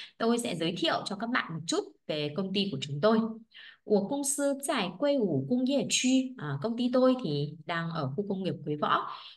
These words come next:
我们公司是出口加工企业, à, công ty chúng tôi thì là một, à, doanh nghiệp về gọi là chế xuất đúng không? Tức là sản xuất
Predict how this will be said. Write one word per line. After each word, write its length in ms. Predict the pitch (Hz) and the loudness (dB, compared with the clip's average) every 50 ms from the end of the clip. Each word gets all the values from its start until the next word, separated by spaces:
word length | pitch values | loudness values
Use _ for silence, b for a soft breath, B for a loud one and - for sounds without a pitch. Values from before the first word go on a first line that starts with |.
| B _ | B _
我 120 | - 170 | -4 -2
们 240 | 180 226 254 262 254 | 0 0 0 0 0
公 160 | 285 285 277 | -2 -2 -2
司 320 | 262 - - - 285 277 269 | -2 -2 -2 0 0 0 2
是 460 | 254 - - 311 262 196 170 175 165 | 4 4 4 4 2 2 0 -2 -4
出 320 | - - - - 311 311 302 | -6 -6 -2 0 0 0 0
口 480 | - - - - 160 127 - - - - | -2 -6 -4 0 0 0 0 -2 -4 -2
加 220 | - 254 247 247 | -2 0 0 -2
工 320 | 254 - 269 269 269 262 | 0 0 2 2 2 0
企 360 | - - - - - 247 - - | 0 0 0 0 -2 -4 -2 2
业, 260 | 214 254 247 202 B B B B B B B B | 4 4 4 4 B B B B B B B B
à, 160 | - 165 160 | 0 0 2
công 180 | 165 262 269 | 2 0 0
ty 140 | 262 285 262 | 2 0 0
chúng 220 | - 185 175 185 190 | -2 -2 -4 -2 2
tôi 180 | 254 254 262 262 | 4 4 4 4
thì 60 | 208 147 | 2 0
là 100 | 147 143 | 0 0
một, 160 | 139 139 143 - - | 0 -2 -2 -4 -4
à, 240 | 139 139 135 135 135 | -4 -2 -2 0 0
doanh 240 | 135 208 226 226 | 2 2 2 6
nghiệp 160 | 214 208 190 - - - - - | 6 6 6 6 2 -4 -6 -4
về 180 | 143 139 135 | -2 -2 -2
gọi 160 | 135 139 139 | -2 -4 -2
là 80 | 135 135 135 | -2 -2 -2
chế 140 | - 160 165 | 0 0 0
xuất 200 | 170 - 359 - - - | 2 0 0 -2 -2 -4
đúng 100 | 143 165 | -4 -2
không? 140 | 196 196 - | -2 -2 -2
Tức 100 | 254 254 | -2 -2
là 120 | 190 151 | -2 -2
sản 200 | 143 - 151 135 131 | -2 -2 -2 -2 0
xuất 160 | 135 262 | -2 -2